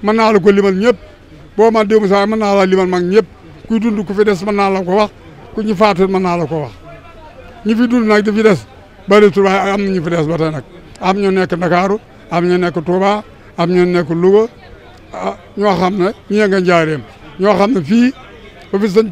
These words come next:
ba fi, ba ñuy, ba ñuy dem, ba ñuy dem ànd ak Amath Diène bu, Amath Diène, Alaaji Amath Diène bu Tilène. Yàlla na Yàlla xale ko àjjana. Moo ñoo ma àndoon dem si Sëñ Fallou.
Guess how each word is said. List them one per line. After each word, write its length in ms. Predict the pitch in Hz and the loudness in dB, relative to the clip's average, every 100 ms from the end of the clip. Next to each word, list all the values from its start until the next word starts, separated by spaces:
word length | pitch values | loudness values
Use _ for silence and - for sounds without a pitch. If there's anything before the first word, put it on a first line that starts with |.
| 147 | 0
ba 160 | 208 | 0
fi, 100 | 208 | 0
ba 140 | 214 214 | 0 0
ñuy, 140 | 220 | 0
ba 140 | 208 220 | 2 2
ñuy 100 | 226 | 4
dem, 180 | 226 185 160 - - - - | 0 0 -10 -16 -20 -20 -2
ba 80 | 208 | 0
ñuy 140 | 233 | 2
dem 180 | 226 220 | 2 0
ànd 300 | 190 220 226 | 0 -2 -2
ak 80 | 180 - - - | -4 -8 -20 -4
Amath 240 | 233 233 | 0 0
Diène 360 | 175 214 196 165 | 2 0 0 -2
bu, 180 | 196 208 - | -4 -4 -4
Amath 260 | 226 220 | -2 -2
Diène, 300 | 180 202 165 113 - - - | 2 2 2 -4 -16 -18 0
Alaaji 300 | 202 202 208 | 2 2 2
Amath 200 | 202 175 | -2 0
Diène 180 | 190 175 | 0 0
bu 80 | |
Tilène. 400 | 156 190 185 156 110 - - - - - 190 | -4 0 0 0 -6 -20 -20 -20 -20 -8 -2
Yàlla 260 | 202 202 | 0 0
na 20 | |
Yàlla 360 | 202 196 190 196 | 2 2 0 -2
xale 240 | 175 185 - | -4 -4 -2
ko 80 | |
àjjana. 360 | 240 170 151 123 - - - - 185 | -4 -2 -4 -6 -12 -20 -20 -12 -2
Moo 180 | 208 | 0
ñoo 140 | 202 202 | 2 0
ma 180 | 196 202 | 0 0
àndoon 260 | 196 185 175 | 0 -2 -2
dem 160 | 190 | -4
si 60 | 165 | -2
Sëñ 180 | 190 156 | -4 0
Fallou. 320 | 175 156 | -2 -2